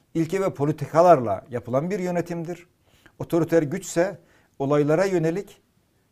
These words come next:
ve tepkisel bir yönetim tarzıdır. Türkiye,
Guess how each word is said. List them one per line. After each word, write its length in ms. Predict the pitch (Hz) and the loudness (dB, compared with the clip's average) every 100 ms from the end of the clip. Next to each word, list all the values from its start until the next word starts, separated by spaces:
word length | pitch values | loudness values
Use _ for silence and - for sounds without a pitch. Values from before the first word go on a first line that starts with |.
| - | -4
ve 300 | 143 175 117 | 0 0 -2
tepkisel 560 | - 151 - - 165 113 | -2 -4 -4 0 2 0
bir 80 | 107 | -8
yönetim 400 | 98 101 - 104 | -12 -14 -16 -16
tarzıdır. 520 | 101 95 - 98 - _ _ _ _ - | -16 -16 -18 -20 -20 _ _ _ _ -10
Türkiye, 680 | 214 - 139 120 147 156 | -8 -6 -4 -2 -2 -4